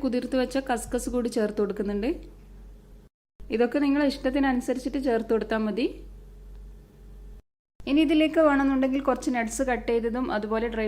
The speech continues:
ഫ്രൂട്ട്സ് ഒക്കെ ഇട്ട് കൊടുക്കാം. ഞാനിവിടെ കുറച്ച് ബദാം കട്ട് ചെയ്തതാണ് ഇട്ട് കൊടുത്തത്. അതൊക്കെ നിങ്ങളെ ഇഷ്ടത്തിനനുസരിച്ചിട്ട് ചേർത്ത് കൊടുത്താൽ മതി.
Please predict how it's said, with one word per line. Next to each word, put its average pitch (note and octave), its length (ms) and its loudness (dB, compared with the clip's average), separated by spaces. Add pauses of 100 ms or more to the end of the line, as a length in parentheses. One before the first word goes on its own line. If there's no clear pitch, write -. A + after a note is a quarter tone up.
ഫ്രൂട്ട്സ് A3+ 280 -6
ഒക്കെ B3 180 -2
ഇട്ട് - 140 -8
കൊടുക്കാം. G#3+ 320 0 (320)
ഞാനിവിടെ A#3 360 0
കുറച്ച് B3 280 -4
ബദാം A3 280 2 (120)
കട്ട് A3 200 0
ചെയ്തതാണ് G#3+ 480 0
ഇട്ട് G#3 140 -8
കൊടുത്തത്. G3 360 -2 (1200)
അതൊക്കെ A#3 320 -2
നിങ്ങളെ C#4 260 4
ഇഷ്ടത്തിനനുസരിച്ചിട്ട് C4 1000 -2
ചേർത്ത് A3+ 260 -2
കൊടുത്താൽ G3+ 320 -2
മതി. G3+ 200 -2